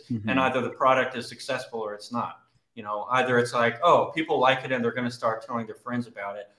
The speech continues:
Speaker 2: or they hate it and it's back to the drawing board. And you can, like, push through, like, with money. It's like, you're not wasting time. It's like, "Okay, try. Okay, if you fail, sorry, you know, we're gonna invest in the next thing." Um,
Speaker 1: Hmm.
Speaker 2: and it just works. And, and the winners will pay for the losers.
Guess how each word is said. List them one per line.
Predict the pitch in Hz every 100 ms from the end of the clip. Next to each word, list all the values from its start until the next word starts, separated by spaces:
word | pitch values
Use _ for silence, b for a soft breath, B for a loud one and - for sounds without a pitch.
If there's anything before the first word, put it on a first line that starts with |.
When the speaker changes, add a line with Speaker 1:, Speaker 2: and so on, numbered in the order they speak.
| _
Speaker 2:
or | 127 120
they | 117 120
hate | 117 131 123
it | 113 123
and | 117
it's | 110 -
back | 117 110
to | -
the | 92
drawing | 104 107 110
board. | 98 92 92 _ _ _ _
And | 123
you | 160
can, | 180 160
like, | 143 139
push | - 185 -
through, | 220 226 151
like, | 139 139
with | 139 139
money. | 165 180 135 147 - - -
It's | -
like, | 160
you're | 165
not | 170 165
wasting | 160 151 143
time. | 139 175 127
It's | 120
like, | 131 120
"Okay, | 156 - 127 104
try. | - 135 135 139 139 B B _
Okay, | 147 151
if | 135
you | 127 120
fail, | 139 139 139
sorry, | - 139 123 117 123 - _ _
you | 131
know, | 117 113
we're | 113
gonna | 131 131
invest | 117 120 120
in | 123
the | 110
next | 107 120 -
thing." | 95 101 _ _ _ _
Um, | 107 107 104 147 107
Speaker 1:
Hmm. | 131
Speaker 2:
and | 139
it | 139
just | 147 -
works. | 208 - -
And, | 131 127 123
and | 131
the | 127
winners | 120 139 160 156
will | 147 139
pay | 123
for | 120 120
the |
losers. | 151 202 - - -